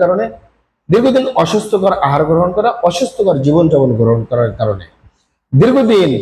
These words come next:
ডায়াবেটিসের অসুখে ভোগার কারণে, বার্ধক্যজনিত কারণে, দীর্ঘদিন কিডনির অসুখে ভোগার কারণে, দীর্ঘদিন আইবিএস এর সমস্যায় ভোগার কারণে,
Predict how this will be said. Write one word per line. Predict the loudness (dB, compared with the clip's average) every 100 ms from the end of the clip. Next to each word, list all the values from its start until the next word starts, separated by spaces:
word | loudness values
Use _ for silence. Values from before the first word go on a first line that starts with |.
| -8 -18 _ _ _ _ _ _ -4
ডায়াবেটিসের | 0 2 2 0 0 0
অসুখে | 0 0
ভোগার | 2 2 0
কারণে, | -2 -2 -8 -16 _
বার্ধক্যজনিত | 0 2 0 0 0 0 0 0
কারণে, | 0 0 -2 -4 -14 _ -2
দীর্ঘদিন | 0 2 0 0
কিডনির | -2 0 2 0
অসুখে | 0 0 2
ভোগার | 0 0
কারণে, | 0 -2 -4 -12 _ -2
দীর্ঘদিন | 2 2 2 -2 -2
আইবিএস | 0 2 0 -2
এর | -4
সমস্যায় | -4 -4 -2 -2
ভোগার | 0 0 0
কারণে, | -2 -4